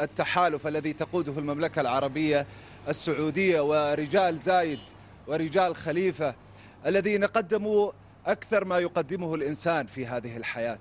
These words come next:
الروح. اليوم الخبر والذي سمعناه قبل، حقيقة قبل ساعات من الآن، باستشهاد أكثر من أو اثنين وعشرين شهيدا من قواتنا المسلحة، البواسل، حقيقة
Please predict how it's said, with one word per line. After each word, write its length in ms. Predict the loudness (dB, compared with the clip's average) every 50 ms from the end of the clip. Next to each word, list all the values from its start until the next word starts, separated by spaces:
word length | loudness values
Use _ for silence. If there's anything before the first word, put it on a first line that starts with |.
| -8
الروح. 600 | -8 -8 -4 -4 -2 -2 -2 -4 -4 -6 -6 -8 -12 -18 -20 -20 -20 -20 -20 -20 -16 -8 -2
اليوم 340 | 2 2 4 4 4 2 0
الخبر 340 | 0 0 0 0 0 0
والذي 280 | 2 2 0 0 0 -4
سمعناه 600 | -6 -6 -4 -4 -2 -2 0 0 0 0 -2 -2 -2
قبل، 340 | -4 -2 -2 -2 -2 -2 -4
حقيقة 520 | -6 -12 -10 -6 -6 -6 0 0 0 0 0 -4 -14 -20 -20 -20 -20 -6 -4
قبل 220 | -4 -2 -2 -2 0
ساعات 420 | 0 0 2 2 0 0 -2 -4
من 160 | -6 -4 -2
الآن، 360 | -2 -2 0 0 0 -2 -2
باستشهاد 540 | -6 -10 -10 -10 -10 -10 -4 0 0 0 2
أكثر 300 | 0 -2 -2 -4 -6 -6
من 160 | -4 -6 -8 -8 -10 -14 -20 -20 -12 -2 0
أو 140 | 0 0
اثنين 340 | 0 0 0 0 0 0 0
وعشرين 540 | 0 0 -2 -2 -4 -6 -6 -4 -4 -4 -4
شهيدا 560 | -6 -6 -4 -2 0 0 0 0 -2 -2 -4 -8 -14 -20 -20 -20 -18 -10 -10
من 100 | -10 -8
قواتنا 760 | -4 -4 0 2 2 0 0 -2 -6 -4 -2 -2 -2 -2 -4 -8 -16 -20 -16 -10 -8
المسلحة، 960 | -6 -6 -6 -6 -4 -4 -2 -2 0 -2 -4 -2 -2 -2 -2 -2 -4 -4
البواسل، 840 | -4 -4 0 0 2 2 4 4 2 2 0 -2 -4 -6 -6 -6 -8 -12 -16 -20 -20 -20 -20 -20 -20 -14
حقيقة 600 | -6 -6 -4 -2 -2 -2 0 2 2 2 2 2